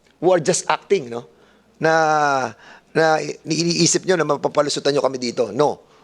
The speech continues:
we will never allow that this committee will be used for that purpose. Ang sa amin, kung biktima kayo,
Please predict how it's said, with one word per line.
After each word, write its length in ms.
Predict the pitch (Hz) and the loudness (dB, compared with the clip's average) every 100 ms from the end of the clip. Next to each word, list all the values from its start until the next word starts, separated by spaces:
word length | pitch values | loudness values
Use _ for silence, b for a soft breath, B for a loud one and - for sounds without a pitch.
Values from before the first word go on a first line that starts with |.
| - | 2
we 160 | 135 | 4
will 80 | 143 | 6
never 320 | 143 143 143 | 4 2 2
allow 400 | 135 143 131 101 - b b | 2 2 2 0 -8 b b
that 180 | 127 110 | -4 -2
this 140 | - | 0
committee 340 | 147 143 139 | 0 0 -2
will 160 | 135 127 | -2 -2
be 140 | 120 | -2
used 320 | 117 135 - - | 4 4 4 2
for 160 | 123 | 0
that 160 | 117 - | 0 -2
purpose. 640 | 107 92 95 87 - - B B B | -2 0 -2 0 -2 -4 B B B
Ang 100 | 127 | 2
sa 240 | 175 185 | 4 2
amin, 320 | 202 202 196 143 b b | 2 0 0 -6 b b
kung 200 | 151 135 | -2 0
biktima 400 | 117 196 214 202 | -2 2 2 2
kayo, 400 | 190 180 170 135 | 4 4 4 0